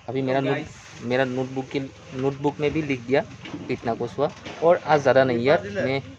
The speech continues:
या only सेवेंटी एट केजी। और सोमवार में है। हाँ Friends, काम तो करना पड़ेगा ना। मेरा पैर में, मेरा एक पैर टूट गया है, हाथ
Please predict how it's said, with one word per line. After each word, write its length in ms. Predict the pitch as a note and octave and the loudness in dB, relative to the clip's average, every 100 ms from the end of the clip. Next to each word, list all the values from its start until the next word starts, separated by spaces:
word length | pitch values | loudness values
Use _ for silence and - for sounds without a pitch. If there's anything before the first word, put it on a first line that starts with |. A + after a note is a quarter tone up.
| - - - - - - - - | -20 -20 -20 -20 -20 -20 -10 2
या 200 | C#3+ - - - - - - - - - - C3 | 2 2 -14 -20 -20 -20 -20 -20 -20 -20 -10 -2
only 220 | D3 E3 | 0 0
सेवेंटी 380 | C#3+ B2+ C#3 C3 | 2 0 2 0
एट 120 | A#2 | 0
केजी। 240 | A#2+ G#2+ A#2 - - - D#3+ | -4 -6 -10 -12 -18 -2 0
और 80 | |
सोमवार 300 | D#3+ E3 F3 | 4 8 8
में 120 | F3 D#3 | 8 0
है। 140 | E3 | 0
हाँ 180 | A3 D#3 - - - - - | -2 -4 -12 -20 -20 -20 0
Friends, 380 | B2+ D3+ - - _ _ _ | 4 4 2 -16 _ _ _
काम 180 | - A#2+ | -2 0
तो 100 | B2 | -2
करना 280 | B2 A2+ A#2 | 2 4 4
पड़ेगा 320 | - G#2 G#2 | 0 -6 -4
ना। 200 | C3 D#3 - - - - - | -4 -4 -6 -20 -20 -20 -12
मेरा 200 | A#2 A#2 | -2 0
पैर 300 | A#2 B2 B2 | 0 0 -2
में, 300 | B2 B2+ B2 _ - | -2 -4 -6 _ -12
मेरा 200 | G#2+ A2+ | -2 0
एक 100 | A#2 - | 0 0
पैर 140 | A#2 | -2
टूट 200 | A2+ A#2+ | 0 -8
गया 220 | A#2+ B2 | 2 2
है, 320 | A2+ A#2 A2+ - _ _ - _ | 2 -4 -6 -8 _ _ -20 _
हाथ 180 | - A#2 | -2 -2